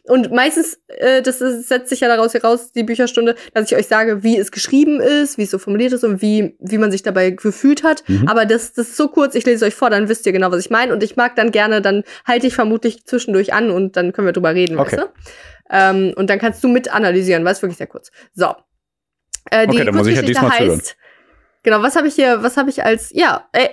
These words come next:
Speaker 1: ey,
Speaker 2: <laughs>
Speaker 1: aber du, aber, ähm, so, oh, Schat, wo ist das Zitat?
Speaker 2: Schat.
Speaker 1: Da.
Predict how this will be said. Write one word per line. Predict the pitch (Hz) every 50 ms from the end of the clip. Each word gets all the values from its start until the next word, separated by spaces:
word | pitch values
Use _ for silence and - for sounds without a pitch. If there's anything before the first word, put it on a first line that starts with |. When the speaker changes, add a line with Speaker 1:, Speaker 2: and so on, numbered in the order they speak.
| - -
Speaker 1:
ey, | - - 392 415 254 208 - - - 784 571
Speaker 2:
<laughs> | - 679 640 -
Speaker 1:
aber | - - 262 - 240 - - -
du, | 269 254 233 - - -
aber, | 240 240 226 220 240 240 - - - - - - _ _ _ _ _ _ _ _ -
ähm, | 196 202 202 202 208 202 208 202 - _
so, | _ - 190 180 180 - - _ -
oh, | - 202 196
Schat, | - - - 247 247 - -
wo | 190
ist | 214 - -
das | 214 - - - -
Zitat? | - _ - - 226
Speaker 2:
Schat. | - -
Speaker 1:
Da. | - -